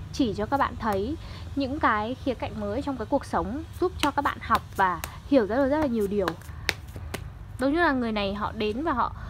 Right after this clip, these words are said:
khuấy động rất là nhiều những cái, ờ, wow. Khuấy động rất là nhiều những cái sự thay đổi trong cuộc sống của các bạn. À, mình thấy rằng là bản thân bạn có thể có một cái tổn thương nào đó liên quan đến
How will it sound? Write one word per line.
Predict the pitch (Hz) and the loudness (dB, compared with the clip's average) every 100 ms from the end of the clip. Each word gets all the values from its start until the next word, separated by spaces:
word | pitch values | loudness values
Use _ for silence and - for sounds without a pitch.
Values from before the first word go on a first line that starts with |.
| - - | -10 -8
khuấy | - 220 | -2 0
động | 226 214 302 | 0 -2 -2
rất | 415 | -2
là | 392 | -2
nhiều | 254 226 202 190 | -2 -2 -4 -6
những | 202 - | -8 -8
cái, | 247 202 196 208 254 349 381 - - - - | -6 -4 -6 -8 -6 -8 -8 -12 -12 -12 -4
ờ, | - 220 208 196 185 185 - - | 0 0 0 -2 -6 -8 -8 -8
wow. | 202 190 185 180 - - - - - - - - - - - | -6 -6 -8 -8 -10 -12 -12 -12 -14 -12 -12 -12 -12 -8 2
Khuấy | 269 | 4
động | 302 | 4
rất | 311 | 4
là | 392 | 2
nhiều | 285 220 | 4 2
những | 214 247 | 0 0
cái | 226 226 | 0 -2
sự | 330 | -4
thay | - 269 | -4 -2
đổi | 247 180 | -2 -2
trong | 233 | -4
cuộc | 233 | -4
sống | 208 196 220 | -4 -4 -2
của | 294 | 0
các | 262 | 0
bạn. | 247 - - - - - - | 0 -4 -8 -10 -10 -10 -6
À, | - | -2
mình | 220 226 | 0 0
thấy | 214 233 | 0 2
rằng | 294 | 2
là | |
bản | 254 185 | 2 0
thân | 220 294 | 0 0
bạn | 254 127 | 0 -2
có | 208 | -2
thể | 294 | -2
có | 240 185 | -2 -4
một | 233 | -4
cái | 226 | -2
tổn | 294 214 | -2 0
thương | 254 247 | -2 -2
nào | 208 | -2
đó | 185 175 | -2 -2
liên | 220 254 | -4 -4
quan | 254 247 | -2 -2
đến | 214 185 196 269 | -2 -4 -2 -2